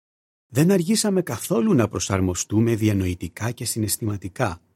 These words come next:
και περιμέναμε με ανυπομονησία το καινούριο μέλος της οικογένειάς μας. Τι θα γινόταν όμως με τα σχέδια που είχα καταστρώσει τόσο προσεκτικά; Αφού συζητήσαμε τους στόχους μας,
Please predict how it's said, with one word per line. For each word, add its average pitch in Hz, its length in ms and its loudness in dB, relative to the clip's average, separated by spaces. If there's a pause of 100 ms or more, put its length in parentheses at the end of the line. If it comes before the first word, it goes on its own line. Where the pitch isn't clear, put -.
(400)
και - 140 0
περιμέναμε 127 600 6
με 135 140 8
ανυπομονησία 110 1040 2
το 101 100 -2
καινούριο 95 560 -2
μέλος 101 420 -2
της - 160 -8
οικογένειάς 90 720 -4
μας. - 360 -16 (960)
Τι 233 160 -2
θα 254 140 -4
γινόταν 180 540 2
όμως 113 280 0
με 107 120 -2
τα 104 120 -10
σχέδια 110 600 -2
που 107 100 -8
είχα 101 200 -2
καταστρώσει 104 720 -6
τόσο 107 400 0
προσεκτικά; - 800 -8 (960)
Αφού - 280 -10
συζητήσαμε 107 760 0
τους 82 160 -10
στόχους - 420 -10
μας, 143 300 -4